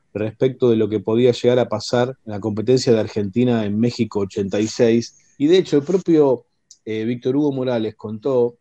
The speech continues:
alguna vez que en su relato utilizó la expresión barrilete cósmico como una forma de cerrarle la boca a algunos periodistas deportivos de Argentina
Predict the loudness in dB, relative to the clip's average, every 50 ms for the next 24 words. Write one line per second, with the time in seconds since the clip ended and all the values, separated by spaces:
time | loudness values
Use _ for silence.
0 | _ _ -10 -8 -6 -6 -4 -4 -2 -2 -2 -2 -4 -8 -8 -10 -10 -10 -10 -10
1 | -12 -10 -6 -4 -2 -2 -2 -2 -2 -4 -4 -6 -6 -6 -6 -10 -8 -6 -8 -8
2 | -6 -4 -4 -4 -4 -6 -10 -14 -12 -12 -10 -4 -4 -2 -2 -4 -6 _ _ -12
3 | -10 -8 -6 -6 -6 -6 -6 -4 -4 -2 -2 -2 -2 -2 -2 -4 -4 -4 _ _
4 | _ 0 2 2 2 0 -4 -6 -6 -6 -8 -6 -6 -6 -6 -6 _ _ _ _
5 | _ _ -8 -6 -4 0 0 0 0 0 0 0 0 2 2 0 0 0 -2 -4
6 | -2 0 2 2 0 2 0 0 0 0 -2 -4 _ _ _ _ _ -10 -6 -2
7 | 2 4 6 4 4 2 -2 -4 -4 -4 -6 _ _ _ _ _ _ _ _ _
8 | _ _ _ _ -2 2 4 4 4 4 0 -2 -2 -2 2 4 4 4 4 2
9 | -2 -4 -4 -2 -2 -4 -4 -2 0 0 0 2 2 2 0 0 -2 -2 -2 -2
10 | -2 -2 -4 -2 -2 -2 -2 -4 -4 -8